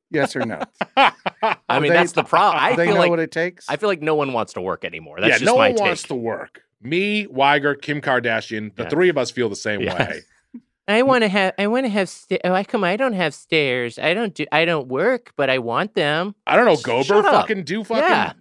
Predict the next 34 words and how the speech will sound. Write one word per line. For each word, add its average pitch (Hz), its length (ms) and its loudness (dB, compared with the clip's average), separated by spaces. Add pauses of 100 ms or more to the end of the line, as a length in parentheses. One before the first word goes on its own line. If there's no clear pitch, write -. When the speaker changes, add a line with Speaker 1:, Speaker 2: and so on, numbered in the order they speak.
Speaker 2:
Stop - 320 -4
coveting 196 380 0
other 180 160 0
people's 151 260 -4
stairs. 139 520 -2
Speaker 3:
Is - 40 -14
his 104 140 -8
name 104 180 -2
Gober? 101 480 -4
Speaker 2:
Gober, 87 340 -2
yeah. 85 120 0
Speaker 3:
Yeah, 104 180 4
Gober. 104 340 -2
I 127 60 2
know 92 220 -6
Gober. - 280 -16
Speaker 2:
Mac 101 200 0
Gober. 101 420 -2
We 185 100 -4
know 233 120 2
Mac 107 240 -2
Gober. 92 360 -2
Speaker 3:
Yeah, 139 180 4
Mac 139 340 -2
Gober. 127 460 -2 (140)
Speaker 2:
Him 233 180 4
and, 208 180 2
uh, 135 400 2 (480)
who's 143 140 -8
the 160 120 -4
other 160 140 0
guy? 160 220 0
Mark 151 300 -2
Doofson. 95 600 -10